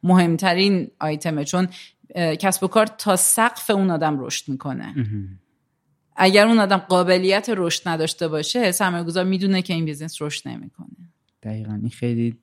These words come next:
Speaker 2: در واقع نکته جالبی بود. مرسی. این به نظرم خیلی جالب بود. ام، اگر که موافق باشین، روی این بخش من می‌خواستم ازتون بپرسم که به نظرتون مهمترین در واقع موضوع توی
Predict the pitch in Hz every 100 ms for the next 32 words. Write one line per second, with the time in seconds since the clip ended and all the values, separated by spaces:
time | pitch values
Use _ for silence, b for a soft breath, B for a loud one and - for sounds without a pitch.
0 | - 110 107 104 110 110 101 - 107 104
1 | 101 101 101 95 95 - 101 104 104 -
2 | 101 104 101 b b b b b b _
3 | 104 104 98 101 107 101 104 104 101 95
4 | 95 - _ _ _ _ _ _ - 113
5 | 113 113 113 113 113 - _ _ - 117
6 | 147 165 - 180 160 131 120 135 120 120
7 | - 165 143 135 - 139 156 - 170 160
8 | 160 - 156 156 147 151 160 151 143 147
9 | 165 156 156 160 156 - 156 156 151 -
10 | 151 151 147 123 117 117 135 143 - 151
11 | 151 147 135 117 120 120 117 113 113 113
12 | 113 110 104 _ _ _ _ _ _ -
13 | 110 110 107 110 110 110 110 113 127 110
14 | 98 - 104 104 104 98